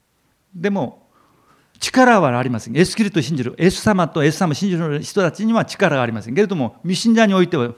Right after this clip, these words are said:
力があります。そのものが私たちには何もできないように、私たちも何も変えよう、与えることできないように、足対応してます。ですからイエス・キリスト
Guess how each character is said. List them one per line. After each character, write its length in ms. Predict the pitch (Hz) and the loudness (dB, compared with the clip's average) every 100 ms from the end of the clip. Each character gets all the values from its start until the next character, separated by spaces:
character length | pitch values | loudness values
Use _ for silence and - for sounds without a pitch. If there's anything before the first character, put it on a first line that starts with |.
| _ _ _ _ _ _ _ _ | _ _ _ _ _ _ _ _
力 300 | - - 233 | -8 0 2
が 60 | 156 | 2
あ 20 | |
り 60 | |
ま 120 | 135 113 | -2 -6
す。 140 | - _ _ _ _ _ _ _ _ _ _ _ _ | -14 _ _ _ _ _ _ _ _ _ _ _ _
そ 200 | - 262 | 0 4
の 120 | 277 | 6
も 160 | 247 226 | 6 4
の 80 | 190 | 4
が 180 | 190 | 2
私 320 | 135 151 202 190 | 2 0 0 0
た 100 | 175 | -2
ち 100 | 147 | -2
に 60 | |
は 80 | 123 | -4
何 240 | 120 160 | 2 4
も 100 | 240 | 6
で 100 | 214 | 4
き 100 | 160 | 2
な 120 | 190 127 | -2 -4
い 20 | |
よ 60 | - | -6
う 20 | |
に、 80 | - _ _ _ _ _ - | -16 _ _ _ _ _ -6
私 220 | - 226 | 0 0
た 40 | 226 | 2
ち 60 | 208 | -2
も 80 | |
何 240 | 147 180 220 | 2 4 4
も 80 | 240 | 2
変 160 | 175 | 2
え 20 | |
よ 200 | 196 196 | 4 4
う、 360 | 165 180 151 - _ _ _ _ _ - _ _ _ _ - | 2 -8 -18 -18 _ _ _ _ _ -20 _ _ _ _ -4
与 160 | 180 | 2
え 40 | 214 | 2
る 40 | |
こ 60 | 175 | 2
と 40 | |
で 80 | 143 | -2
き 100 | 165 | -2
な 80 | 160 | -4
い 40 | |
よ 80 | 120 | -4
う 20 | |
に、 100 | 214 - _ _ _ _ _ _ _ _ _ _ | -8 -16 _ _ _ _ _ _ _ _ _ _
足 220 | - 185 - | -6 -4 0
対 160 | 240 | 0
応 20 | |
し 80 | 175 | -2
て 100 | - | -6
ま 120 | 120 | -14
す。 140 | - _ _ _ _ _ _ _ _ _ _ _ _ | -14 _ _ _ _ _ _ _ _ _ _ _ _
で 100 | 277 | 0
す 80 | 277 | 4
か 100 | 269 | 6
ら 60 | 202 | 6
イ 60 | |
エ 40 | 190 | 4
ス・ 100 | - | 2
キ 80 | |
リ 60 | 175 | -4
ス 40 | |
ト 260 | 156 147 - | -4 -8 -8